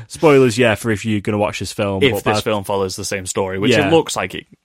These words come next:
Speaker 2: will do.
Speaker 1: Yeah, I mean, by the time the film comes out, you're probably gonna have forgot that you've heard this.
Speaker 2: Yeah, it's also a very old tale, which probably didn't have that much context to it,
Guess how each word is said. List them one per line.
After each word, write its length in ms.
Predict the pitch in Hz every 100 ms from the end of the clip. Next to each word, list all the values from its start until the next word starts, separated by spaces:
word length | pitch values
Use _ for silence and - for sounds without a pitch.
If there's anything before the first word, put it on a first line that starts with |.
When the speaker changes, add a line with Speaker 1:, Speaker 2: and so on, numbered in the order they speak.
| _ _ _
Speaker 2:
will 300 | - 107 85
do. 100 | 85 95
Speaker 1:
Yeah, 400 | 139 123 90 - -
I 80 |
mean, 180 | 120 113
by 120 | 101 113
the 80 |
time 180 | 110 120
the 60 | 101
film 260 | 110 95
comes 200 | 92 95 95
out, 100 | 90
you're 60 | 90
probably 200 | 95 90
gonna 120 | 90
have 80 | 82
forgot 280 | - 90 82
that 80 | -
you've 80 | 92
heard 220 | 90 87
this. 140 | 101
Speaker 2:
Yeah, 140 | 107 95 -
it's 180 | 123 135
also 280 | 170 156 127
a 40 |
very 320 | 107 107 110 98
old 460 | 101 101 101 98 - _ _
tale, 420 | - 104 98 98
which 420 | 95 95 - -
probably 300 | - 113 104
didn't 300 | 95 110 104 87
have 180 | 107 95
that 160 | 117
much 200 | 98 104
context 500 | - 120 113 101 - -
to 60 |
it, 140 | 120